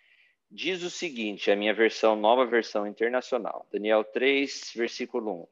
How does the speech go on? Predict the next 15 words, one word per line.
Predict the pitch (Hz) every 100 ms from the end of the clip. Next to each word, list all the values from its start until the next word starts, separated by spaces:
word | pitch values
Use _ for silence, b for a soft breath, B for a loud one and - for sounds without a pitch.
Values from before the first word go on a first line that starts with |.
| -
O | 170
rei | - 190 202 196
Nabucodonosor | 190 160 131 196 196 143 143 123 98 101 110
fez | - 117 107
uma | 120 131
imagem | 123 113 123 131 123 123
de | 104 110
ouro | 95 90 95 107 110 _ _ b b b b b _
de | - 226
vinte | 214 101 117 175 208 214 -
e | 170
sete | - - 160 175 180 - 143
metros | 123 123 143 143 143 127
de | 143
altura. | 135 131 113 107 104 87